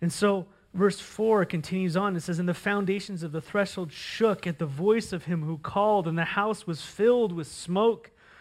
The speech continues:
And so here Isaiah in the presence of God, verse five, here's his reaction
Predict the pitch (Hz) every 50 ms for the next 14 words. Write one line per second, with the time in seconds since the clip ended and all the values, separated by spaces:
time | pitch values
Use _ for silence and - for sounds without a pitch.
0 | - - - - - - - 180 175 - - - 202 185 175 - - 226 214 202
1 | 180 160 156 185 208 208 208 208 196 180 - - 196 208 190 202 185 - - 185
2 | 156 156 180 185 190 196 170 160 185 175 - - - - 196 190 196 202 196 156
3 | 165 196 190 165 185 180 160 143 170 170 165 180 190 208 202 - - 208 196 196
4 | 196